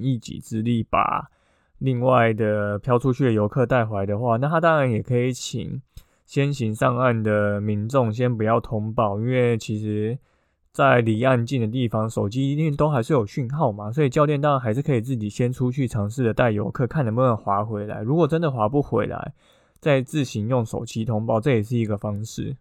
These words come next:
那最重要的就是要评估好自己的能力是不是有办法去做到这件事情，然后适时的寻求资源，而不是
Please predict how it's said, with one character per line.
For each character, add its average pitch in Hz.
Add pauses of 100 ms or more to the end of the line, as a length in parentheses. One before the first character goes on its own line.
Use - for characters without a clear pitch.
那 131
最 143
重 135
要 135
的 113
就 120
是 117 (340)
要 143
评 113
估 135
好 110
自 131
己 110
的 104
能 107
力 131
是 123
不 110
是 123
有 104
办 117
法 107
去 117
做 113
到 110
这 113
件 107
事 110
情， -
然 104
后 107
适 135
时 107
的 104
寻 110
求 107
资 110
源， 101
而 104
不 117
是 120